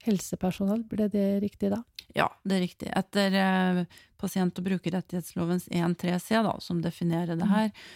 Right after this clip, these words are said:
Speaker 2: så står det, så står det da, eh, som er utført av helsepersonell.
Speaker 1: Men det du sa i stad, at voksne barn, de har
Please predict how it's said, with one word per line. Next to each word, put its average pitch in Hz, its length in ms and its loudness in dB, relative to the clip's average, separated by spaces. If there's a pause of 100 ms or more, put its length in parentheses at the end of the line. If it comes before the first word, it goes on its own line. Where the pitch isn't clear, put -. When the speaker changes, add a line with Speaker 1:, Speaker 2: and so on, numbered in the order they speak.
Speaker 2:
så - 160 -4
står 151 320 -2
det, 170 480 2
så 180 140 -8
står - 280 -6
det 185 100 -2
da, 170 240 -2 (160)
eh, - 260 -4
som 170 300 -2
er - 140 0
utført 160 720 -4 (100)
av 165 260 -2
helsepersonell. - 680 -10 (640)
Speaker 1:
Men 277 120 4
det 254 120 6
du 269 80 4
sa 208 300 2
i 247 120 -2
stad, - 220 -4 (280)
at 247 160 -2
voksne 220 520 2
barn, 226 380 4
de 208 160 2
har 202 240 2